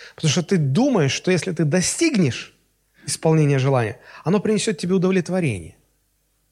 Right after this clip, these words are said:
Оно не приносит. Это погоня, в которой никогда не удастся догнать удовлетворенность.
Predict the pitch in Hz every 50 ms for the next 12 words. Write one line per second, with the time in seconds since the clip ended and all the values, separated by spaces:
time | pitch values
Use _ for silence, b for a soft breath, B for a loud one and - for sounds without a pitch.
0 | - 117 127 147 165 165 156 156 156 160 160 160 143 110 90 - - - - _
1 | _ _ _ _ _ _ _ _ _ _ _ _ _ _ _ B B B B B
2 | B B B 175 156 - 180 143 - - 175 170 151 135 135 165 220 262 262 208
3 | 147 110 98 107 B B B B B B B B B B _ - - - 175 165
4 | - 196 196 196 185 190 - - - 170 170 185 - - - 185 170 151 143 143
5 | 135 139 202 226 233 233 196 170 165 156 147 147 165 196 202 185 - - - 165
6 | 165 160 143 139 - - - - - _ _ _ _ _ _ - 127 123 165 156
7 | 131 156 170 185 185 170 - - - - _ _ _ _ _ _ _ _ _ _
8 | - 147 143 139 147 156 165 147 147 156 156 180 175 180 160 135 110 92 85 78
9 | - - - - -